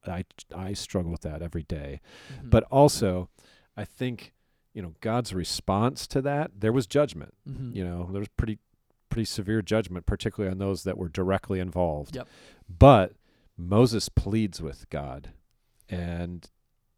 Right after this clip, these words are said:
Speaker 1: uh, and basically says, "Hey, if, if you're, if you're bailing on us,
Speaker 2: Mm-hmm.
Speaker 1: I'm out.
Speaker 2: Yep.
Speaker 1: Like, I don't wanna, I know I got no shot with
Speaker 2: Yeah.
Speaker 1: this." Um, and then I think it's in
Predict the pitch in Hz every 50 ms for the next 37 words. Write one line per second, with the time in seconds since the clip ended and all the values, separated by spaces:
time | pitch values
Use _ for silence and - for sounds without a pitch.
0 | _ _ - - 85 78 - 151 147 143 139 - - _ _ _ - - - _
1 | - - - 90 85 95 101 - - - - 113 95 - - 135 139 101 80 -
2 | - - 107 107 95 82 - - - - - _ _ _ _ _ - 85 - 95
3 | 98 120 139 123 - - - - - - _ - - - - 101 113 131 117 123
4 | 120 135 143 135 113 101 92 90 85 85 82 82 - - - - - 139 127 135
5 | 131 120 151 - 107 113 117 139 131 95 - - _ _ _ _ 139 131 127 123
6 | - _ - 98 90 - _ - - _ _ _ _ _ _ - 92 98 110 110
7 | 113 117 113 101 - - _ _ _ _ _ _ - 107 110 120 120 117 113 120
8 | 123 117 107 113 113 104 - - 120 120 117 107 - - - - - 90 87 85
9 | - - - - - - - - - - - - - - - - 117 113 110 107
10 | 107 104 101 104 107 - - - _ _ _ _ _ _ 139 127 120 117 104 98
11 | 131 151 165 160 143 120 110 104 101 101 98 - _ _ _ _ _ _ _ _
12 | _ _ - 143 160 165 - - 143 123 117 113 104 98